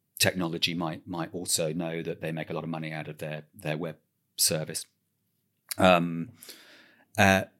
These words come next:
but most people don't know that last year, Amazon Ads, because they, they're, they're, they're a media company too, an ad media company too, they sell search, search ads on their site and,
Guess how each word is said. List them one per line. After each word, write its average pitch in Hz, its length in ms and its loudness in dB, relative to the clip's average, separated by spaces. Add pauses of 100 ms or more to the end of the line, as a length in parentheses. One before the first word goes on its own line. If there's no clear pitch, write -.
but 110 380 4
most 123 220 6
people 104 160 -4
don't 98 200 -2
know 87 280 0
that 85 240 -2 (560)
last 107 520 6
year, 73 440 -4 (560)
Amazon 107 400 6
Ads, 78 680 -2
because 98 240 2
they, 87 280 0
they're, 92 120 -2
they're, 90 220 -6
they're 87 200 -4
a 85 40 -2
media 92 340 0
company 80 380 -12
too, 80 180 -4
an - 160 -14
ad 90 240 -2
media 82 400 -8 (380)
company 80 340 -4
too, 78 260 -4
they 78 120 -4
sell 82 300 2
search, - 580 -2 (140)
search 92 420 2
ads 82 280 -2
on 82 140 -6
their 82 140 -6
site 82 440 -2
and, 78 300 -6